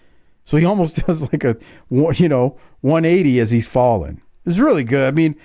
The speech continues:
uh, you know, two young guys, they just know what they're doing. There was no heat for this match, but that was nice to see. Again, you can watch it on Patreon, tinyurl dot com slash Patreon B T T.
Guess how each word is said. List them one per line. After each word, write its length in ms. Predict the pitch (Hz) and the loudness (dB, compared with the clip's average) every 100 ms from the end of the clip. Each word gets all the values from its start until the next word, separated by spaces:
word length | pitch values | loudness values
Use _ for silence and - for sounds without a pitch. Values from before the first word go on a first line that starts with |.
| - - - - - | -20 -20 -20 -20 -20
uh, 120 | 120 | -20
you 400 | - 180 202 220 | -18 -20 -4 0
know, 180 | 170 127 | 2 0
two 300 | - 226 214 | 2 2 4
young 300 | 185 175 165 | 4 2 2
guys, 420 | 160 147 147 131 | 2 4 2 0
they 100 | 127 | 0
just 180 | 135 120 | 0 0
know 120 | 131 | 0
what 120 | 131 | 0
they're 140 | 123 104 | 0 2
doing. 540 | 123 117 101 101 98 - | 2 2 0 -2 -6 -4
There 160 | 214 | 0
was 80 | 214 | 2
no 180 | 202 170 | 2 0
heat 260 | - 151 143 | -2 -6 -4
for 120 | 127 | -2
this 180 | 117 107 | -2 0
match, 400 | 120 120 98 - | 0 0 -2 -2
but 300 | 104 92 - _ _ _ | -2 -2 -8 _ _ _
that 120 | 135 | -4
was 260 | 117 95 - | -2 -4 -10
nice 280 | 101 98 87 | -8 -6 -6
to 100 | - | -10
see. 320 | - 82 76 - _ _ _ _ - | -12 -12 -14 -20 _ _ _ _ -6
Again, 260 | 135 135 123 | 0 2 2
you 100 | 170 | 2
can 100 | 143 | 2
watch 180 | 120 | 0
it 60 | 107 | 0
on 100 | 101 | -2
Patreon, 480 | - 101 - 87 87 | 0 0 -2 -6 -4
tinyurl 460 | 117 107 101 95 92 | -2 0 0 0 -2
dot 120 | 87 | -4
com 200 | 101 85 | -6 -8
slash 180 | 80 - | -10 -8
Patreon 380 | 90 - 80 | -8 -8 -10
B 120 | 80 80 | -10 -12
T 140 | - | -14
T. 240 | - 85 | -12 -12